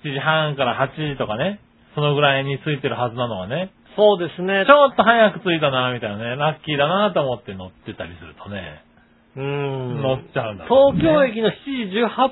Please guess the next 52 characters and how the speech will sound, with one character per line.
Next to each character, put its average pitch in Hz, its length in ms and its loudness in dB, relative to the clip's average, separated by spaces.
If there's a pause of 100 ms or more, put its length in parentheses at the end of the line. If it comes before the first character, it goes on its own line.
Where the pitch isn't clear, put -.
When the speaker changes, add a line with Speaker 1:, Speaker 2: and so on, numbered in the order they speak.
Speaker 2:
分 196 160 2
だ 151 140 4
と、 156 580 6
Speaker 1:
う 135 40 -6
ん。 123 260 -6 (720)
Speaker 2:
快 277 340 0
速 330 220 2
列 330 220 2
車 285 100 2
で 311 80 4
も 240 240 2
あ 165 60 6
れ 226 160 2
ぐ 226 100 -2
ら 233 100 6
い 214 80 2
混 214 220 2
ん 165 40 0
で 143 100 4
ん 110 80 -8
だ 101 80 -4
よ 101 80 -4
ね。 135 240 -8 (100)
Speaker 1:
そ 170 80 4
う、 131 320 4
割 262 160 4
と 277 120 4
混 311 200 4
ん - 20 -8
で 190 100 4
ん 156 40 0
で 143 100 0
す - 60 -8
よ、 117 120 -4
し 110 40 -14
か 113 80 -8
も 104 140 -8
ね。 175 80 -2
Speaker 2:
う 123 500 -4
ん。 117 40 -16
Speaker 1:
そ 120 160 -2
う、 - 20 -8
電 101 260 -8
車 98 140 -12
ね。 190 400 -6
Speaker 2:
う 139 40 -8 (300)
ん。 - 100 -20
い 202 60 -8
や、 196 160 -2
あ 190 80 2
の 190 120 2
ね、 165 340 2